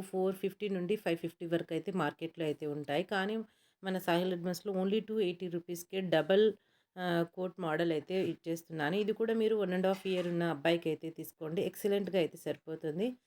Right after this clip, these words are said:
గిఫ్ట్ పర్పస్ ఎవరికైనా ఇవ్వాలనుకున్నా ఇలాంటి డ్రెస్సెస్ అయితే సూపర్గా అయితే ఉంటాయండి. క్వాలిటీ హెవీగా ఉంటుంది, కాస్ట్ తక్కువగా ఉంటుంది. మీకు ప్లస్ ఫిఫ్టీ రూపీస్ షిప్పింగ్‌లో అయితే మీ వరకు అయితే వచ్చేస్తుంది.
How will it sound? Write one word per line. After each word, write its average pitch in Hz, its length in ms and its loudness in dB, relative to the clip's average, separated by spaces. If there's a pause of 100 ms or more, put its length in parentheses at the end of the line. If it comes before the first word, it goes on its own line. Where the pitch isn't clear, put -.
(240)
గిఫ్ట్ 220 280 -2
పర్పస్ 214 480 -2
ఎవరికైనా 196 520 2
ఇవ్వాలనుకున్నా 175 720 0
ఇలాంటి 175 360 2
డ్రెస్సెస్ 170 440 -4
అయితే 165 200 0
సూపర్గా 170 460 -4
అయితే 156 260 0
ఉంటాయండి. 147 560 -2 (420)
క్వాలిటీ 202 380 2
హెవీగా 190 460 4
ఉంటుంది, 180 420 -2
కాస్ట్ 185 420 -4 (220)
తక్కువగా 165 500 2
ఉంటుంది. 147 440 -2 (420)
మీకు 226 300 -2
ప్లస్ 214 320 0 (120)
ఫిఫ్టీ 208 300 -4
రూపీస్ 226 320 0
షిప్పింగ్‌లో 185 420 0
అయితే 170 200 4
మీ 196 140 2
వరకు 185 240 0
అయితే 170 200 -4
వచ్చేస్తుంది. 156 640 -4